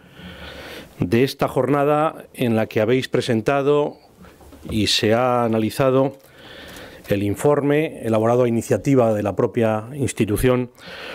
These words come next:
sobre la situación sociolaboral de las personas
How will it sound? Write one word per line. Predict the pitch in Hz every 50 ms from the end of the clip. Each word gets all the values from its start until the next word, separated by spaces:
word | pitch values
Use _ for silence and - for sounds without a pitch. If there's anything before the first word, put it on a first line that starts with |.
| - - - - - - -
sobre | - - - 135 120 120 117
la | 120 113
situación | - - 107 117 107 - 147 143 151 147 147 147
sociolaboral | - - - - 165 151 - - 135 127 117 110 110 117 120 120 120 110 - _ - - - - - - - - - - - - - - - - - - -
de | - 117 101 - 107
las | 110 104 98 -
personas | - - - 104 - - 131 123 127 127 127 - - - - -